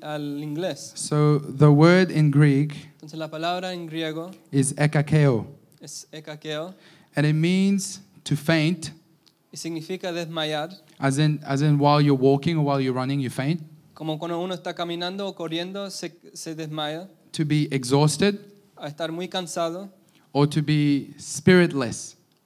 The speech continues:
Speaker 1: O, o estar sin espíritu.
Speaker 2: So as in, as in your life within you is, is taken, o-, is gone.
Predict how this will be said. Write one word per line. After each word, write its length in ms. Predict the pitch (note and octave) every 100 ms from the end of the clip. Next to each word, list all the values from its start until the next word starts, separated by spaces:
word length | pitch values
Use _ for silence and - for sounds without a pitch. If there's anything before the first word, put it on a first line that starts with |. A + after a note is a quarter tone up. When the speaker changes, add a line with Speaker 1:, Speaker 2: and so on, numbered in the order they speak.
| -
Speaker 1:
O, 260 | D#3 D#3 D#3
o 60 |
estar 260 | D3+ D3+ F3
sin 180 | - G3
espíritu. 560 | D#3 - G#3 G3 B2+ - _ _ _ _ _
Speaker 2:
So 140 | - -
as 200 | - C#3
in, 420 | E3 D#3+ D3+ - -
as 160 | C#3+ C#3
in 140 | D3+
your 180 | D3 C#3
life 400 | C3 D3 D#3+ D3+
within 240 | D3+ C#3+
you 160 | C#3 C3+
is, 220 | B2+ G#2 -
is 180 | A#2 A2
taken, 400 | - C3 A#2+ A2+
o-, 160 | A#2 A#2
is 280 | B2 G#2+
gone. 320 | A2 C3+ G#2+